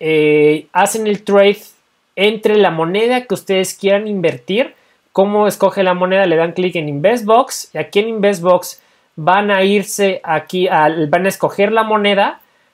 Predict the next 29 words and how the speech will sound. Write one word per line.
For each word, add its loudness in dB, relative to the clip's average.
Yo 0
les 0
recomiendo, -2
como -2
dije, -2
está -2
B 0
R 0
H, -2
yo -2
creo -2
que -2
es -4
mejor 0
B 2
R 2
H. -2
Sería 4
el 4
orden 2
así, -2
primero 4
Lisa, 0
luego 2
B 0
R 2
H -4
y -2
luego, 4